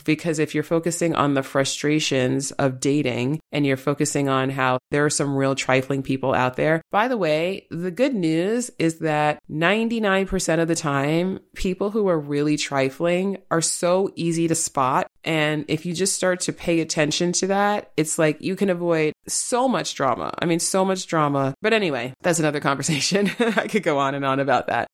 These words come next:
But just paying attention to what are these disempowering, and even saying, I had a client recently, she was going on a trip with another single friend,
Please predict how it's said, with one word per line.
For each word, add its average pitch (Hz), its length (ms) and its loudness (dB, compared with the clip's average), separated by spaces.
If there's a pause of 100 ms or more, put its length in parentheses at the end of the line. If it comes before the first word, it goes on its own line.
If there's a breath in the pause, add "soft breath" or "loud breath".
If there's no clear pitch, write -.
But 196 140 -2
just 208 300 0
paying 240 260 0
attention 208 500 0
to 165 120 0
what 175 180 0
are 196 60 0
these 180 200 -2
disempowering, 147 640 0
and 233 160 0
even 262 260 0
saying, 233 320 0
I - 100 0
had 180 160 2
a 175 40 -2
client 160 380 -2
recently, 147 720 0
she - 140 0
was 143 100 -2
going 139 240 2
on 135 80 0
a 127 60 -4
trip 143 360 2
with 135 120 -4
another 135 320 2
single 135 480 2
friend, 139 600 0